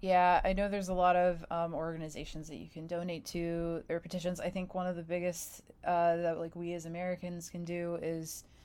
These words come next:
reach out to your representatives, and I forgot what it's called. Um, essentially, like, asking our state leaders,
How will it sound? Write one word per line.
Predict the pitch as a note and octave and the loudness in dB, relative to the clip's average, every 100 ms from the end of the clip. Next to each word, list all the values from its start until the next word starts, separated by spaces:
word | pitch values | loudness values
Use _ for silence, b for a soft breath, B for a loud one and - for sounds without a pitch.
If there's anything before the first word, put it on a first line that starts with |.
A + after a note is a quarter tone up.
| b b | b b
reach | F#3+ F#3 | -8 0
out | E3 | 0
to | - | 0
your | E3+ | 0
representatives, | E3+ E3 E3+ D3+ F3 E3+ E3+ D#3+ - - | 2 2 0 0 2 2 2 0 -8 -10
and | F3 E3+ E3+ E3 - | -6 -4 -4 -6 -12
I | |
forgot | - - D#3+ F3 E3+ F3+ G#3 G#3+ G3 | -16 -12 -4 -2 0 0 0 0 0
what | A3+ A3+ A3 | 2 2 4
it's | G3+ - | -2 -6
called. | - A3+ B3+ B3 B3+ B3 - B B B B B B B B - | -10 -2 0 2 2 -2 -8 B B B B B B B B 6
Um, | A3+ A3 G#3+ G#3 G3+ G#3 F#3 B B B B B B B _ - | 10 12 12 10 8 4 -2 B B B B B B B _ -2
essentially, | G#3 G#3 F#3+ E3+ | 2 2 2 2
like, | E3 D#3+ | 2 2
asking | E3 D#3+ - E3+ E3 E3+ D#3 - | 0 0 -4 -6 -6 -8 -8 -4
our | D#3+ | -4
state | - D#3+ D#3 | -4 -8 -6
leaders, | D#3+ D#3+ D#3+ D3+ - | -2 -2 -2 -4 -10